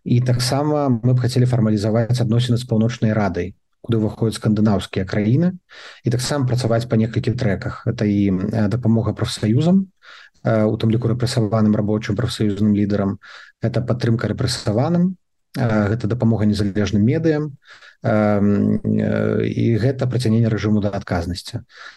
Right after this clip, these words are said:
Э, таксама, які будзе фармат, ці это кансультатыўная група, кантактная група, эм, мы яшчэ не ведаем, але задача, каб у кожнай міжнароднай арганізацыі была беларуская прысутнасць. У нас нават, ведаеце, падымалася пытанне, каб зрабіць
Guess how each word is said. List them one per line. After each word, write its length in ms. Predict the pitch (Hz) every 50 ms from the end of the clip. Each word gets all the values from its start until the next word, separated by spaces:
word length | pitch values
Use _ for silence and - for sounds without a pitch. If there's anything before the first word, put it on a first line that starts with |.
| - - _
Э, 100 | - 117
таксама, 360 | 123 127 127 - 147 135 123
які 180 | 110 - - 127
будзе 180 | 123 120 117 -
фармат, 500 | - - 123 110 120 131 156 170 165 -
ці 80 | -
это 140 | 107 123 127
кансультатыўная 720 | - 123 127 - 104 95 107 - - - 156 151 139 131 123
група, 280 | 117 117 107 - 104
кантактная 600 | - - 92 90 - 127 131 123 - - 131 120 107
група, 440 | 104 104 101 - 104 98 - - - - - - - - - - _ -
эм, 520 | 120 107 104 101 101 101 101 101 107 107 110
мы 80 | 120
яшчэ 240 | 123 123 123 123 120
не 140 | 120 110 104
ведаем, 480 | 107 104 95 85 113 123 156 175 - - _ _ _ _ _ _ _ _ _ _ _ _ _ -
але 680 | 135 120 104 107 117 131 139 131 123 110 107 113 110 107
задача, 420 | 101 101 101 - 127 127 123 -
каб 120 | 123 113 110
у 40 |
кожнай 240 | - 123 120 120 113
міжнароднай 420 | 107 107 95 110 110 110 101 107 104
арганізацыі 760 | 104 104 104 104 101 120 135 139 110 - - 131 120 127 123 - - - - -
была 240 | - 113 113 113 123
беларуская 440 | 123 117 113 117 117 - - 117 107
прысутнасць. 600 | - - 117 - 104 98 101 98 87 92 - -
У 40 | 139
нас 160 | 143 131 123
нават, 180 | 156 143 143 127
ведаеце, 300 | 147 147 175 170 175 131
падымалася 540 | 131 123 127 - 123 127 135 135 127 - 123
пытанне, 400 | 127 123 - 139 147 165 160 147
каб 160 | - 117 -
зрабіць 440 | - 120 110 - 107 - 131 -